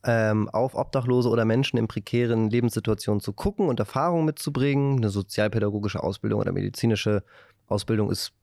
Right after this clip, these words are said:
hilfreich, aber nicht erforderlich. Wichtig ist wirklich, dass man so ein bisschen Erfahrung hat und Kenntnisse aus Arbeiten in dem Bereich oder, ähm, Ehrenämtern oder Freiwilligendiensten.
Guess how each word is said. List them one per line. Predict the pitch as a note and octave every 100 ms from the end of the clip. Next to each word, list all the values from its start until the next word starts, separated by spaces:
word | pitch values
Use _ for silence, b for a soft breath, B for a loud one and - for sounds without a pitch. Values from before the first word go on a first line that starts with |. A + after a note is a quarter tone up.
| _ -
hilfreich, | G3+ - D#3+ C3+
aber | G2+ G#2
nicht | G2+
erforderlich. | - D#3 E3 C#3+ C3+ A#2+
Wichtig | A#2 A2
ist | G2+ -
wirklich, | A2+ G2+
dass | G#2 -
man | G#2
so | F#2+
ein |
bisschen | A2 - A#2
Erfahrung | - - D#3 D#3 C#3 B2+
hat | B2+ - -
und | G#2 G2+
Kenntnisse | C#3 A#2+ A#2+ - A2 G#2+
aus | F#2 G2 - B B B B
Arbeiten | - A#2 A#2 A2 A2
in | G#2
dem | G#2 G2+
Bereich | G2+ G2 G2 G2 -
oder, | G2 F#2+ F2+ F#2 F#2
ähm, | F#2+ E2+ - -
Ehrenämtern | - B2+ A#2+ G#2+ A2 G#2+ G#2 G2+
oder | E2+ F2+
Freiwilligendiensten. | - A2+ A2 G#2 G#2 G#2 G2 -